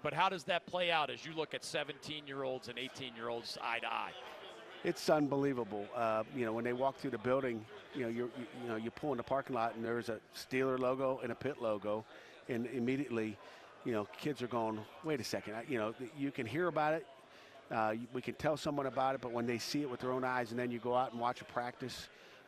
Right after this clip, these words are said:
Speaker 2: whether it be in O T As or during fall, I mean, we'll be on the practice field at the same time they are. Um, you know, there's not a whole lot of overlap, maybe fifteen to twenty minutes, but,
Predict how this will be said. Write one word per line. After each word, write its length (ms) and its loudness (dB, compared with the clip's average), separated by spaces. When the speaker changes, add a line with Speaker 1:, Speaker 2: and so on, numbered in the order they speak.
Speaker 2:
whether 200 2
it 60 -4
be 120 2
in 80 2
O 120 2
T 280 -2
As 340 2
or 140 -2
during 240 0
fall, 380 2
I 60 0
mean, 120 0
we'll 100 -2
be 140 0
on 80 4
the 80 -4
practice 280 -2
field 140 -2
at 60 -6
the 60 -8
same 140 -2
time 220 -2
they 160 0
are. 240 -4
Um, 460 -2
you 80 -4
know, 80 0
there's 140 -4
not 120 0
a 40 -2
whole 200 -2
lot 180 2
of 60 0
overlap, 380 -2
maybe 200 -2
fifteen 360 -4
to 60 -6
twenty 260 -2
minutes, 280 -2
but, 140 -4